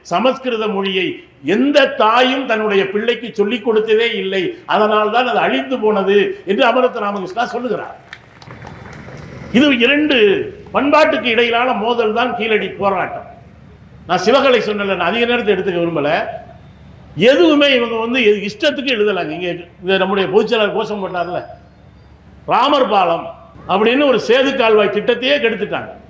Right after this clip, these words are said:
எல்லாத்துக்கும் இந்த அமெரிக்காக்காரங்க துணை விடுவாங்க. நாசா எடுத்த புகைப்படத்திலே ராமர் கட்டிய பாலம் தெரிகிறது. அது பவளப்பாறைகள், இயற்கையாக உருவான பவளப்பாறைகளை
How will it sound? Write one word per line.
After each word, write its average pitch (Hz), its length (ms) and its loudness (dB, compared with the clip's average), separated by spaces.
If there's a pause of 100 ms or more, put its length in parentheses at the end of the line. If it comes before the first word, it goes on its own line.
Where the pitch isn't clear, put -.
(220)
எல்லாத்துக்கும் 269 420 2
இந்த 254 140 2
அமெரிக்காக்காரங்க 226 600 0
துணை 202 180 -6
விடுவாங்க. 180 400 -2
நாசா 247 380 2
எடுத்த 208 300 0
புகைப்படத்திலே 190 680 0
ராமர் 208 380 0
கட்டிய 190 300 -2
பாலம் 170 340 0
தெரிகிறது. 135 720 -6 (260)
அது 247 140 2
பவளப்பாறைகள், 254 920 0
இயற்கையாக 240 520 2
உருவான 214 340 2
பவளப்பாறைகளை 220 1040 0